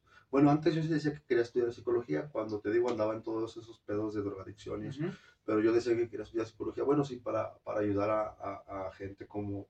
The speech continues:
Speaker 1: con problemas así, ¿no?
Speaker 2: Sí.
Speaker 1: O sea, no sé, meterme a, a trabajar a algún centro de rehabilitación o, o algún apoyo de crit para personas igual con, con discapacidades o con,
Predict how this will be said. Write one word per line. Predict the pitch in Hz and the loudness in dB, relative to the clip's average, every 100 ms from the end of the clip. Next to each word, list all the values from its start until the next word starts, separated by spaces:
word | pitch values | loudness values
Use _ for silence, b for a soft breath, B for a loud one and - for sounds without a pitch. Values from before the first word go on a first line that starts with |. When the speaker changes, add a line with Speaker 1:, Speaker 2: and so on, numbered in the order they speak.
| - | -12
Speaker 1:
con | 107 | -2
problemas | 110 120 127 135 | 2 4 4 0
así, | 123 139 | -2 0
¿no? | 156 - _ - | -2 -4 _ -8
Speaker 2:
Sí. | 170 185 | -4 -2
Speaker 1:
O | 104 | 0
sea, | 110 | 0
no | 101 101 | 0 0
sé, | 110 107 107 | -2 -2 -2
meterme | 101 95 98 104 104 | -2 -2 -2 -2 -2
a, | 101 98 - | 0 -2 -6
a | - - | -14 -4
trabajar | 95 98 104 | -2 0 0
a | |
algún | 104 101 104 101 101 | 0 -2 -4 -6 -8
centro | 104 107 | -8 -4
de | 107 | 0
rehabilitación | 107 98 98 90 - 120 135 131 127 | 2 0 -6 -12 -2 2 2 2 -2
o, | 123 b b _ | -8 b b _
o | 98 101 101 | 0 2 4
algún | 98 98 | 2 -2
apoyo | 104 - 104 104 | -4 0 2 4
de | 101 | 2
crit | - 104 113 113 | -2 0 0 0
para | - 104 95 - - | -4 -4 -4 -6 -12
personas | - - 104 101 101 | -12 -6 -4 -4 -6
igual | 104 104 101 | -4 -4 -4
con, | - 104 104 _ _ | -8 -12 -14 _ _
con | 107 | -12
discapacidades | 101 - - 107 107 104 98 107 - | -10 -12 -6 -6 -4 -2 -2 -2 -6
o | 104 | -14
con, | - 104 101 98 98 | -6 -4 -4 -8 -12